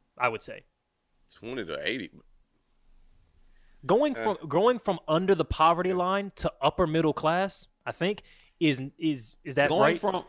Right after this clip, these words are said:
Speaker 2: The
Speaker 3: no. So, so one, if you're a sing-, if you're a single male and you're making twenty K, you're not,
Speaker 1: Quadrupling your
Speaker 3: you're
Speaker 1: yearly income is crazy.
Speaker 3: if you're, if you're a single person and
Speaker 1: Yeah.
Speaker 3: you don't have dependents and you make twenty K in the United States, you're not under the poverty line. Um, I
Speaker 1: Okay.
Speaker 3: disagree with the poverty line. I will say that I disagree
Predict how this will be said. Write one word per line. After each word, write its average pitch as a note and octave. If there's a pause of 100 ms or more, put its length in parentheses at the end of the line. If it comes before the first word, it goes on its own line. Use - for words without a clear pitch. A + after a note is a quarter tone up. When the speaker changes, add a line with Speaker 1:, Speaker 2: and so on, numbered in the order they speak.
Speaker 2:
The G#2
Speaker 3:
no. B2+
So, C#3+
so D3+
one, D#3
if C#3
you're D#3+
a D3+
sing-, D#3+
if C3
you're D#3
a C#3
single C#3+
male C3
and A#2+
you're A#2+
making A#2
twenty F3+
K, B2
you're D#3+
not, A3
Speaker 1:
Quadrupling G3
your F3
Speaker 3:
you're C#3+
Speaker 1:
yearly C#3+
income A#2+
is G#2
crazy. C#3
Speaker 3:
if C#3 (380)
you're, F#3+
if D#3+
you're F#3
a D#3
single F#3
person G#2+ (500)
and C3
Speaker 1:
Yeah. C3
Speaker 3:
you C#3
don't C#3+
have C3
dependents A#2
and A2+
you A#2+
make A#2
twenty A#2+
K A2+
in A2
the G#2+
United G2+
States, G2
you're A2
not G2+
under G2
the F#2
poverty F2+
line. F2 (400)
Um, A2+
I C#3
Speaker 1:
Okay. C#3+
Speaker 3:
disagree C#3
with F3+
the -
poverty F3+
line. G3+
I B2
will B2+
say B2+
that C3+
I A2+
disagree A2+